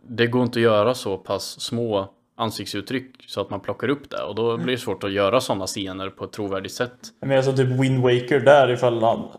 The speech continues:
Speaker 2: Där är det ju liksom, det är ju snyggt, men alla ansiktsuttryck där är ju liksom så här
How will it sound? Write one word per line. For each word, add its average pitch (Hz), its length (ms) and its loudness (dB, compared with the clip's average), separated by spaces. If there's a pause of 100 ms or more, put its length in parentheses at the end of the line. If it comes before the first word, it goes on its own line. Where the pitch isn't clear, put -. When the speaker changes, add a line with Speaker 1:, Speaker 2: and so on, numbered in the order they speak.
(460)
Speaker 2:
Där 147 240 6
är 131 40 0
det 131 80 2
ju 120 60 6
liksom, 117 320 -2
det 123 60 0
är - 20 2
ju 127 60 0
snyggt, 131 260 -6
men 117 180 -2 (540)
alla 135 220 6
ansiktsuttryck 139 680 2
där 180 160 6
är 135 40 2
ju 123 100 4
liksom 123 240 -2
så 110 80 2
här 110 180 -4